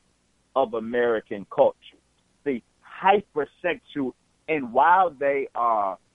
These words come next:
spreading pornography, the hard pornography or soft, soft pornography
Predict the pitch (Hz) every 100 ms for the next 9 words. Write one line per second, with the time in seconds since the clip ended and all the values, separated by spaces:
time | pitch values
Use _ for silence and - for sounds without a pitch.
0 | _ _ _ _ _ _ _ _ _ _
1 | _ - 156 175 156 143 127 - 147 120
2 | 113 156 170 131 - 117 110 92 85 117
3 | 135 147 156 151 _ _ _ _ 139 135
4 | 147 143 143 - - - 110 - _ 160
5 | 175 - _ _ - 175 254 _ - 107
6 | 95 95 87 85 - 92